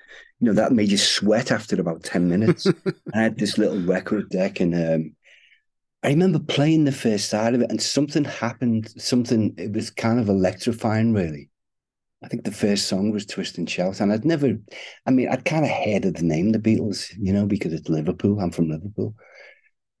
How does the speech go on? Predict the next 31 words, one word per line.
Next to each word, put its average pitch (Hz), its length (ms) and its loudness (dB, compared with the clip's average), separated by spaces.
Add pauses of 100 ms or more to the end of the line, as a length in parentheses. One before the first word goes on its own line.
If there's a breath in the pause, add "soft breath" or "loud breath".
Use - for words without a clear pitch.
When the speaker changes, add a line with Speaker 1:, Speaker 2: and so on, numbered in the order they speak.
(220)
Speaker 1:
Well, 123 320 4
that 156 180 2
was 190 140 2
the 135 60 4
moment. 135 460 4
I 110 40 0
mean, 104 260 2
I, 101 180 -6 (100)
I 98 120 2
know 113 160 6
for 104 160 -2
sure 113 280 2
that 107 160 4
was 101 100 -4
the 95 100 0
moment, 110 440 4
and 101 140 2
I 98 40 0
was 90 180 -8
kind 143 400 0
of 131 80 4
just - 260 -4
electrified. 120 920 0 (400)
I 113 60 4
didn't 180 180 6
even 151 200 4
play 123 200 4
the 107 100 2
second 104 400 -2
side 135 460 -2
for 95 180 2